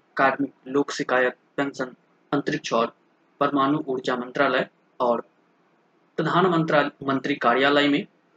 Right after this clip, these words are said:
राज्य मंत्री स्वतंत्र प्रभार डॉक्टर जितेंद्र सिंह ने आज वाशिंगटन में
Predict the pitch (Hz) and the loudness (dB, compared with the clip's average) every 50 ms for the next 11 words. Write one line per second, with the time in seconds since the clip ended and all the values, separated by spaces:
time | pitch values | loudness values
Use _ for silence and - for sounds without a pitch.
0 | _ _ _ - 131 135 143 156 160 190 190 175 165 156 160 170 208 - - _ | _ _ _ -6 0 0 0 2 4 4 4 4 4 2 2 0 -2 -2 -6 _
1 | _ _ _ - 135 - 147 135 139 165 - - 127 131 131 127 127 131 - 117 | _ _ _ -6 -6 -6 -4 -6 -6 -6 -6 -10 -2 2 2 2 2 2 0 -2
2 | 117 - - 135 131 - - - 156 151 - 175 180 180 175 165 170 165 147 131 | -4 -2 -4 -4 -4 -4 -6 -8 -8 -2 0 0 0 2 0 0 -2 -2 -2 -2
3 | 123 120 127 - - 147 143 143 - - _ _ 151 147 143 131 - - 160 151 | -2 -4 -6 2 4 4 4 4 2 -4 _ _ 0 0 0 0 2 0 0 0
4 | 156 156 160 147 139 131 127 | 2 2 2 0 0 0 -4